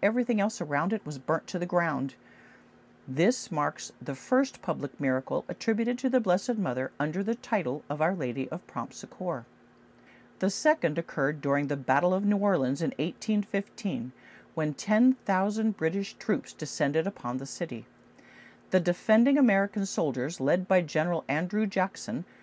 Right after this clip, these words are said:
were outnumbered almost two-to-one, and defeat was more a probability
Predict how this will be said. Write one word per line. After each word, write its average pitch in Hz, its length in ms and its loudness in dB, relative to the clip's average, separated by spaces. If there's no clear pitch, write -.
were 160 220 4
outnumbered 180 640 2
almost 202 520 2
two-to-one, 180 640 -2
and 165 160 -2
defeat 170 560 -2
was 156 240 0
more 202 320 2
a 190 60 2
probability 139 920 0